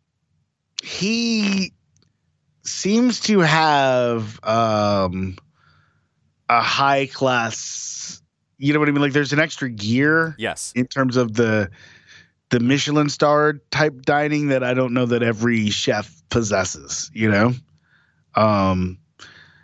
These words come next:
Speaker 1: and he's comfortable in the down home stuff. That said, I do sort of think that next week's,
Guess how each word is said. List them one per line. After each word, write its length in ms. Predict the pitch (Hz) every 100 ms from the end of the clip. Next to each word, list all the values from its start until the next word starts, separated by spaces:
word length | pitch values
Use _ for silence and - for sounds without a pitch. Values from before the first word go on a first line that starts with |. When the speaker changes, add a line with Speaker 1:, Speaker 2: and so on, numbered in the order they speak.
| _ -
Speaker 1:
and 160 | 120 127
he's 160 | 127 -
comfortable 380 | 160 151 151
in 60 | 139
the 80 | 123
down 260 | 127 123
home 180 | 127 139
stuff. 240 | 143 113 - - - -
That 400 | 127 170 233 -
said, 520 | - 202 190 147 135
I 80 | 139
do 460 | 131 - 139 185 208
sort 300 | - 180 175
of 100 | 151
think 320 | 165 165 160
that 140 | 135
next 440 | 117 127 139 - -
week's, 640 | 160 180 - - - -